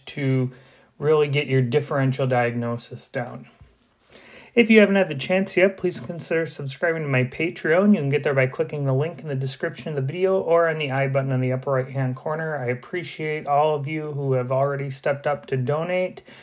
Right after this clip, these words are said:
and those of you who are considering it. So thank you very much in advance. Okay, we got a twenty-seven-year-old white woman coming into the E D complaining of right-sided abdominal pain over the last nine hours.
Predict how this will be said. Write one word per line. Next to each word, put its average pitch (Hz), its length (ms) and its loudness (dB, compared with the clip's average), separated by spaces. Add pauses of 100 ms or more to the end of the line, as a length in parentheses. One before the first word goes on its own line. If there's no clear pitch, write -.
(380)
and 175 480 -4
those 151 320 2
of 143 100 -4
you 143 160 -2
who 139 140 0
are 131 120 4
considering 131 640 -2
it. - 320 -14 (200)
So 139 260 -4
thank 175 240 -6
you 180 60 -2
very 160 180 4
much - 320 -6
in 156 60 -4
advance. - 580 -6 (1120)
Okay, 254 280 8
we 151 120 0
got 196 100 8
a 180 80 4
twenty-seven-year-old 185 960 8
white 175 240 10
woman 151 380 4
coming 156 260 0
into 156 160 0
the 147 180 -6
E 160 120 -2
D 151 240 -4
complaining 147 440 -2
of 135 200 4
right-sided 151 840 8
abdominal 131 560 6
pain 165 320 0
over 180 180 4
the 156 100 6
last 143 340 8
nine 147 460 2
hours. 170 640 2